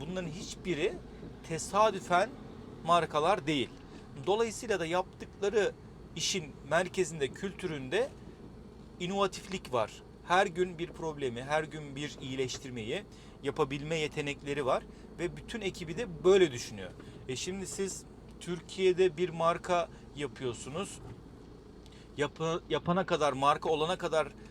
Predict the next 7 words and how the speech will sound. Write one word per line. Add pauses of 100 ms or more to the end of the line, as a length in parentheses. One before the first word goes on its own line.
(200)
canınız
çıkmış,
gece
gündüz
çalışmışsınız,
hayatınızı
vermişsiniz.